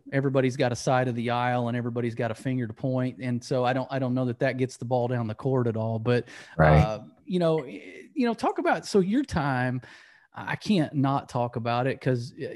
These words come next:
Speaker 1: you know, I've listened to you do interviews before and, and I hear the story over and over and it, it never gets old. So, man, what are you most proud of in that, y-, leading those teams, that's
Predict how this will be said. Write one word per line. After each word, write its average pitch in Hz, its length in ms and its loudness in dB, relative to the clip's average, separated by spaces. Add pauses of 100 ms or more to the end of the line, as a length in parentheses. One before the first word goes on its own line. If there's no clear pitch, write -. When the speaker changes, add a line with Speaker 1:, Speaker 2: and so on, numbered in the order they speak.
(100)
Speaker 1:
you 156 120 0
know, 127 400 0
I've 143 180 0
listened 147 280 2
to 139 60 2
you 139 160 2
do 135 180 6
interviews 131 400 4
before 135 440 2
and, 131 120 2
and 135 140 2
I 131 80 4
hear 143 220 2
the 127 100 0
story 131 540 2 (120)
over 139 300 2
and 131 80 4
over 135 400 4
and 117 260 2 (460)
it, 143 160 -2 (220)
it 143 120 -2
never 135 280 4
gets 123 240 2
old. 117 360 2
So, 127 400 4 (280)
man, 196 240 6
what 220 180 6
are - 100 -16
you 196 280 4
most 147 500 4
proud 117 380 2
of 107 200 0
in 139 160 6
that, 175 240 4
y-, 180 140 -4
leading 240 460 4
those 180 260 0
teams, 151 580 0
that's 143 320 -2